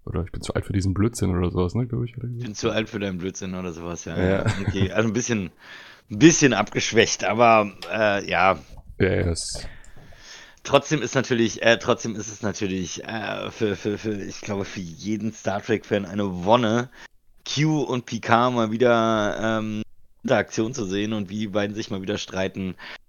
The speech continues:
Speaker 2: Weil das sind, äh, das sind, glaub ich, die goldenen Momente der Star Trek, äh, äh, der, der, der Star Trek-Folgen. Es, äh,
Speaker 1: Ja.
Speaker 2: es gibt, glaub ich,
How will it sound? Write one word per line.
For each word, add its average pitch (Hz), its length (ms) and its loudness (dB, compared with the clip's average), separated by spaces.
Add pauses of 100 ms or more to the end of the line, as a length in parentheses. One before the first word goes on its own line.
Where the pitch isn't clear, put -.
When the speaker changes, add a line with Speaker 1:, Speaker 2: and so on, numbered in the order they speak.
(140)
Speaker 2:
Weil 98 220 2
das 95 160 -2
sind, 101 260 -6
äh, 104 220 -6
das 104 140 -6
sind, 107 140 -8
glaub 107 160 0
ich, 107 140 -6
die 101 720 -2
goldenen 117 500 2
Momente 110 460 0
der 92 100 -4
Star - 300 -8
Trek, 95 320 -2
äh, 95 180 0 (580)
äh, 85 60 -4 (520)
der, 104 220 4
der, 101 160 0
der 98 160 -2
Star 107 240 2
Trek-Folgen. 98 720 -4
Es, 95 320 -6
äh, 104 40 6
Speaker 1:
Ja. 101 160 6
Speaker 2:
es 98 140 -10 (400)
gibt, - 220 -8
glaub 113 180 2
ich, 107 280 -2